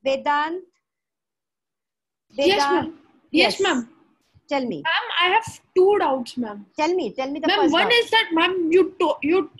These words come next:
Speaker 2: ma'am, when you spoke about the, when you spoke about how the, how one giraffe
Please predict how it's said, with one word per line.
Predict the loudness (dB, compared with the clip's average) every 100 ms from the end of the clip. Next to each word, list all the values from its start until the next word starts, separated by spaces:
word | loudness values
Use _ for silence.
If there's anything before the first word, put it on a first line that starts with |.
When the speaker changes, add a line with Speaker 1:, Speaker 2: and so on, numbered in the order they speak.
| _
Speaker 2:
ma'am, | -2 0 0 0
when | 0 0
you | -2
spoke | -4 -6 -4 -2
about | -2 0 0 -2
the, | -2 -2 -6 _ _ _ _ _
when | -4 -2 0
you | 0 0 -4 -8 -10 -20 _
spoke | -20 -8 -6 -4
about | -4 -2 -2 -4
how | -4 -2 -2 -2
the, | -2 -4
how | -4 -2 -2
one | 0 -4 -4
giraffe | -2 0 2 0